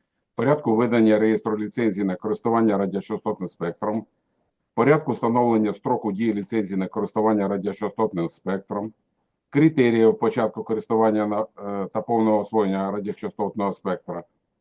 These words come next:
та враховуючи умови ліцензії на користування радіочастотним спек-, спектром Л нуль два,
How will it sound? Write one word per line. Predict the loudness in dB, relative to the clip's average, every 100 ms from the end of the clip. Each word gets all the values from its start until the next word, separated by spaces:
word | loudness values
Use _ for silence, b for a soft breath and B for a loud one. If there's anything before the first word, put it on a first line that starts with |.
| _ _ _ -2
та | 2
враховуючи | 2 2 2 2 2
умови | 0 2 4 4 2
ліцензії | -2 -4 -4 -4 -2 -2 -2
на | -4 -4
користування | -2 0 2 4 4
радіочастотним | 2 0 -2 -4 -6 -4 -4 -6
спек-, | -2 -4 -4 _ _ -16 -14
спектром | -4 -4 -2 -6 -4
Л | -4 0
нуль | 0 -2
два, | -2 -4 -6